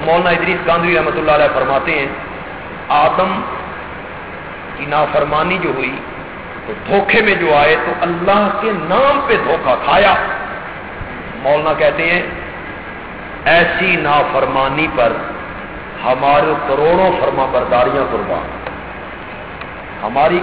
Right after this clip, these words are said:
کروڑوں فرما برداریاں ایسی نافرمانی پہ قربان ہو جائیں کہ دھوکہ بھی کھایا تو کس کے نام پہ آگے کھایا؟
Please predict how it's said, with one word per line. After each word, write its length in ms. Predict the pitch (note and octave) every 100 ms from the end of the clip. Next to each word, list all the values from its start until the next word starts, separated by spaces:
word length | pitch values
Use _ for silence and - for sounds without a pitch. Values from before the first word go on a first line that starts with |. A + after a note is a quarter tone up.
| F3
کروڑوں 340 | C#3 E3+ A3+ -
فرما 240 | D#3+ D#3 D3
برداریاں 640 | C#3+ B2+ B2 C3 D3 C3+ A2 - - - - - -
ایسی 360 | G3 G#3+ A#3 A3+
نافرمانی 760 | F#3 F3 F3 E3+ E3 F3 F3+ E3
پہ 80 | D3
قربان 460 | C#3 C3+ C#3 F3 F#3
ہو 140 | C#3 C3+
جائیں 220 | B2+ A#2+ - - - - -
کہ 100 | D3+ -
دھوکہ 460 | F3+ G#3 G#3+ A3+
بھی 180 | - G#3+ - -
کھایا 400 | C3+ D#3+ F3 F3+ F3+ - - - - C#3+
تو 80 | D3+
کس 100 | A#3 -
کے 120 | A3 F3+
نام 260 | D3 C3 A#2+
پہ 100 | G#2+
آگے 260 | F#2 F2+
کھایا؟ 220 | - -